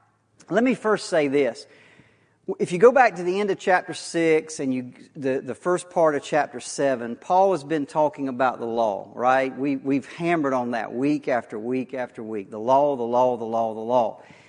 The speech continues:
And then all of a sudden, right here in the middle of chapter seven, he starts talking about this divided man. And it may seem like to you and I, "Well, he's just,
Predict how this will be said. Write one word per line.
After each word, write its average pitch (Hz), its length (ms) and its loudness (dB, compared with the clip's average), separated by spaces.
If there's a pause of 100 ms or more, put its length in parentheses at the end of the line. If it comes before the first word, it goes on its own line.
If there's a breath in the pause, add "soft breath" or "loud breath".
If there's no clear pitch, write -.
(100)
And 170 100 -4
then 170 80 2
all 247 220 8
of 226 80 0
a - 20 -6
sudden, 165 480 0 (220)
right 180 240 2
here 202 100 2
in 185 80 0
the 165 60 -2
middle 165 180 -2
of 139 80 -6
chapter 147 300 -2
seven, 220 340 -2
he 147 60 0
starts 151 280 -6
talking 190 360 -2
about 139 340 0
this 139 160 -6
divided 123 540 -4
man. 135 340 -2 (320 loud breath)
And 170 140 0
it 147 100 -2
may 208 320 6
seem 170 420 0
like 139 360 0
to 147 80 -8
you 143 220 0
and 135 120 -2
I, 151 200 2
"Well, 117 120 -4
he's 190 240 -8
just, 127 400 -4